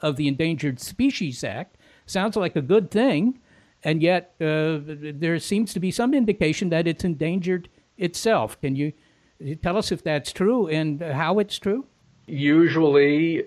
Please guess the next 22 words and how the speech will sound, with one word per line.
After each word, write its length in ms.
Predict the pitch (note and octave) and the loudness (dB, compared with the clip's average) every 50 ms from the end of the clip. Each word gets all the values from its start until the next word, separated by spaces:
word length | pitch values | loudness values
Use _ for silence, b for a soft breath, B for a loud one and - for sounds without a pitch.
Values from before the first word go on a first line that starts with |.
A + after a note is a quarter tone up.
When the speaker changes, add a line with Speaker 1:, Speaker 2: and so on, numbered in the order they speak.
| - - | -8 -10
Speaker 2:
the 300 | A2+ G2 A2 A#2+ B2+ B2 | -10 -6 0 2 2 2
way 400 | B2 A#2+ B2 B2+ B2+ C3+ C#3 C3+ | 2 2 2 2 4 4 2 2
that 280 | A#2+ B2 B2 A#2+ - | 2 2 0 0 0
you 220 | A2 A2 A#2 A2+ G#2 | 0 0 0 0 0
save 720 | - - - - - - - - A#2 A2 A2+ A#2 A2 G#2 | -2 -6 -12 -12 -12 -12 -4 0 2 4 4 4 4 2
a 60 | A2 | 2
species 580 | G#2+ - - - A2+ A2+ A2 - - A2 G2+ F#2+ | 0 -2 -2 -2 -2 -2 0 0 -2 -4 -4 -4
from 240 | - - G#2 G#2 G2 | -6 -6 -4 -2 0
going 360 | G#2 G#2 G#2 G#2 G#2 G2+ G2+ | 0 0 0 0 -2 -2 -4
extinct 640 | G2 F#2+ - - - - A#2 A2+ G#2+ G#2 G#2 - - - | -4 -6 -8 -8 -4 -2 -2 0 0 -2 -4 -8 -8 -4
is 360 | G#2 G2 G2 G2 F#2 - - | -2 0 0 0 -2 -4 -8
to 720 | - - - G2+ G2+ F#2+ F#2+ F#2+ F#2+ F#2 F#2 F2+ E2+ - _ _ _ - | -12 -8 -4 -2 0 2 2 2 0 -2 -2 -4 -6 -10 _ _ _ -12
just 320 | - - A2 G#2+ - - - | -6 -4 -4 -4 -4 -4 -2
give 180 | A#2+ A2 G2+ | -2 0 0
it 140 | G#2+ G2 - | 0 -2 -2
the 80 | G#2 F#2 | -4 -4
room 320 | F#2 G#2+ A2+ A2+ G#2+ G#2+ | -2 0 0 0 0 0
that 160 | G2 F#2+ F#2 | 0 0 0
it 140 | F#2+ F2+ F#2+ | -2 -2 -2
needs 340 | F#2+ F#2+ F#2 F#2+ F2 - - | -4 -4 -4 -6 -8 -10 -12
to 220 | - - F#2 E2+ | -8 -6 -6 -6
exist. 640 | E2+ E2 D#2 G#2+ A2+ G2 F2 E2+ - - - - - | -6 -6 -4 -2 0 0 0 0 -2 -8 -16 -18 -20